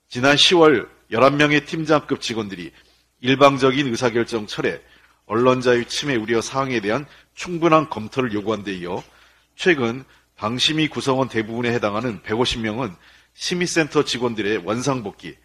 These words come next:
센터 역할에 대한 충분한 사회적 합의를 요구하는 서명부를 작성했습니다. 내부에서는 방심위 행태가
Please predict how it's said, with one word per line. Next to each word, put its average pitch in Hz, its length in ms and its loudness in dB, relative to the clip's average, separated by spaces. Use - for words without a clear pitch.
센터 151 420 0
역할에 113 360 2
대한 127 260 0
충분한 160 460 -4
사회적 151 520 -2
합의를 131 300 -4
요구하는 101 460 -6
서명부를 160 600 -4
작성했습니다. 95 840 -10
내부에서는 151 580 4
방심위 131 480 0
행태가 101 420 -4